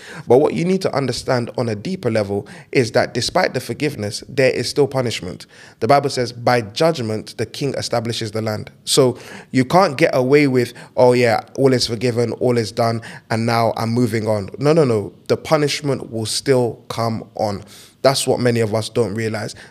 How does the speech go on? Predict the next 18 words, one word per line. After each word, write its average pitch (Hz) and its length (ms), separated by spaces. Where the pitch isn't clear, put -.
That's 110 200
what - 120
many 117 180
of 98 100
us 107 140
don't 110 180
appreciate. 104 580
That's 120 240
why 110 200
in 107 180
our 120 200
head, 107 280
all 123 160
it - 80
is, 110 240
is 101 160
about 98 240
forgiveness. - 560